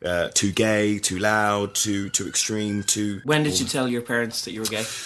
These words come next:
Speaker 1: Officially, I came out to my, my mother. My dad was away in Nigeria. So the first time, the, my first term at university is when there's massive change. Uh, while I was there, I, did, I,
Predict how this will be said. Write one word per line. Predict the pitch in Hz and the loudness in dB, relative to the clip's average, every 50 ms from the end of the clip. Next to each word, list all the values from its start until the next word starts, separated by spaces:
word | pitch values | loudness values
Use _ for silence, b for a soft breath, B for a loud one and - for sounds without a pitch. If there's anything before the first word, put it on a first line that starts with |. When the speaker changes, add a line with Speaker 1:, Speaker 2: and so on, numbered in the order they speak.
| B B B B B B B B | B B B B B B B B
Speaker 1:
Officially, | - 165 - - 262 254 - - 247 247 | 0 0 4 4 4 4 6 4 6 4
I | 226 | 4
came | - - 214 214 | 6 6 4 4
out | 214 - | 4 4
to | - | 4
my, | 185 175 165 156 - | 4 4 4 2 2
my | 151 147 143 143 | 2 4 4 6
mother. | 139 143 151 156 156 139 117 117 110 | 6 6 6 6 4 6 6 4 6
My | 117 120 | 6 6
dad | - 143 151 151 | 6 4 4 4
was | 170 143 | 4 2
away | 151 131 135 123 117 | 4 6 6 6 6
in | 117 | 4
Nigeria. | 117 117 107 - 113 104 | 4 2 2 2 2 4
So | - - 117 | 4 4 4
the | 104 120 | 4 2
first | 117 - 175 175 160 - | 2 4 4 4 4 2
time, | - 147 135 127 113 | 2 4 4 4 4
the, | - 117 110 - - | 2 0 -2 0 2
my | 127 120 117 | 2 2 4
first | - - 196 190 175 - | 6 4 4 4 4 2
term | - 151 135 127 | 2 2 2 2
at | 117 | 2
university | 113 110 107 95 101 98 98 - 101 92 - 101 98 98 | 4 2 4 4 2 2 2 0 -2 -2 0 0 2 2
is | 101 98 | 0 0
when | 98 101 107 101 101 | 0 0 2 2 2
there's | 98 92 - | 0 -2 -4
massive | 101 104 107 110 101 - - 104 - | -4 -2 -2 -2 -2 -2 -4 -4 -4
change. | - - 85 73 73 69 - - - | -4 -4 -4 -4 -6 -6 -6 -6 -4
Uh, | 190 - - 156 - | -4 -2 -2 -2 0
while | 165 175 185 190 | 4 4 6 6
I | 190 | 6
was | 180 165 143 | 4 4 4
there, | 165 165 156 | 6 6 6
I, | 156 156 | 6 4
did, | 135 143 143 | 2 -2 0
I, | - 143 | 0 0